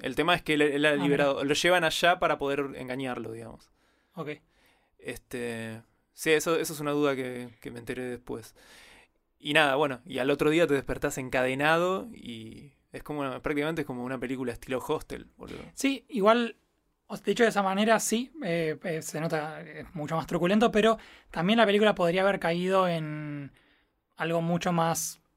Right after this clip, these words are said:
Speaker 2: obvio, en un lugar común sobre las típicas películas sobre derechos humanos, que realmente la, la,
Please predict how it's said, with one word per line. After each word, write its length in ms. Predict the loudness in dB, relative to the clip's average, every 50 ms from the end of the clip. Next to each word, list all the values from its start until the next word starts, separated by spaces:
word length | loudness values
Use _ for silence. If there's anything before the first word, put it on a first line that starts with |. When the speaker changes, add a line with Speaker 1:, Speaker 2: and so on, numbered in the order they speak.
| _ _ _ _ _ _ _ _ _ _ -8
Speaker 2:
obvio, 500 | -2 0 0 0 0 0 0 0 -2 -2
en 100 | -4 -6
un 160 | -6 -6 -2
lugar 300 | 0 2 2 4 2 2
común 400 | 2 2 4 4 4 4 4 2
sobre 320 | 0 -2 -4 -4 -4 -6 -6
las 140 | -8 -10 -12 _ _ _ _ _ _ _ _ _ _
típicas 320 | -14 -12 -10 -10 -10 -10 -10
películas 400 | -8 -8 -4 -4 -4 -4 -4 -4
sobre 220 | -4 -4 -4 -4
derechos 320 | -4 -4 -4 -4 -4 -6
humanos, 360 | -4 -2 0 0 0 0 -2 -2 -10 -20 -20 -20 -20 _ -10
que 100 | -6 0
realmente 320 | 2 4 4 6 6 6 4
la, 180 | 4 2 -2 -4
la, 180 | -8 -8 -8